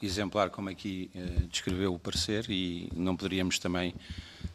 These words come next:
deixar de concordar com as conclusões que aqui foram ditas pela senhora deputada e, portanto, como tal,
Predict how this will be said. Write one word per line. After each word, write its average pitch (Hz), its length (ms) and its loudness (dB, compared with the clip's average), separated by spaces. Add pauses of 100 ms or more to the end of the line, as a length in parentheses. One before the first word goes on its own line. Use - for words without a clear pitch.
deixar 98 340 6
de - 80 -6
concordar 101 480 2
com - 100 -10
as 98 100 4
conclusões 101 480 0
que - 120 0
aqui 104 160 2
foram 104 200 2
ditas 98 300 2
pela 104 220 0
senhora 101 240 2
deputada 110 480 4 (100)
e, 98 100 -4
portanto, - 400 -4
como 90 160 -4
tal, 87 360 2